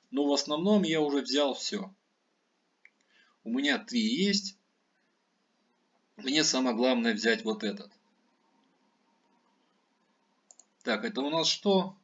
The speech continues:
Плюс к исходящему урону, исцелению. Ну вот этот тоже нужен. Конечно, они все нужны. Плюс здоровье воинов порядка. Ну что, друзья, это был такой коротенький обзорчик.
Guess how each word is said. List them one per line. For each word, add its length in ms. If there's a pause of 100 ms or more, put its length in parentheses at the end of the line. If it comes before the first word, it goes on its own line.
(140)
Плюс 400
к 80
исходящему 640
урону, 420
исцелению. 460
Ну 80
вот 180
этот 220
тоже 280
нужен. 400 (1040)
Конечно, 380
они 100
все 180
нужны. 460 (240)
Плюс 160
здоровье 300
воинов 340
порядка. 500 (2250)
Ну 120
что, 200
друзья, 340
это 200
был 120
такой 300
коротенький 560
обзорчик. 580